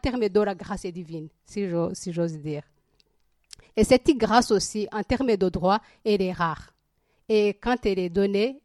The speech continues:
elle est adressée juste à une personne. Et donc voilà, c'est, elle reste quand même, cette personne est restée un être pécheur. Euh, alors, alors que le monde est plutôt la, la grâce de Dieu, elle est, elle est libérée du péché,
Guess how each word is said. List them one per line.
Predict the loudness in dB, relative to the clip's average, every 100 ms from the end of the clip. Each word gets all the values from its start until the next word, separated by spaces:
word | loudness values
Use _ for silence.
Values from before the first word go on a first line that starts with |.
| -4
elle | -2
est |
adressée | -2 -4 -6 -4
juste | -2 -2 0
à | 0
une | 0
personne. | 0 -2 -2 -4 -2 -4 -10 _ _ _ _ _ _
Et | -8 -6 -6
donc | -6 -10 -8
voilà, | -10 -10 -10
c'est, | -8 -6 -6 -8 _ _
elle | 0 0
reste | 2 -2 -2
quand | -4 -4
même, | 0 0 0 -4
cette | -6 -8
personne | -4 -4 -2 -2
est |
restée | -4 -8 -6 -10 _ _ -4
un | -2
être | -2 -4
pécheur. | -6 -6 -6 -8 -10 _ _ _ -20 _ _ -4
Euh, | -2 0 -2 -8 -16 -20 _ _ _ _ -4
alors, | 4 6 8
alors | 6 6 8 8 8
que | 6
le | 6
monde | 8 6 6
est | 2 0 -6 _ _ _ _
plutôt | -2 4 4
la, | 4 0
la | -2 -6
grâce | 0 0 2
de | 4 4
Dieu, | 2 2 2 0 _ _ _ _ _ _ 0
elle | 4 6
est, | 4 0
elle | 0 4
est | 4
libérée | 4 6 6 6
du | -2 -4
péché, | 0 0 2 0 0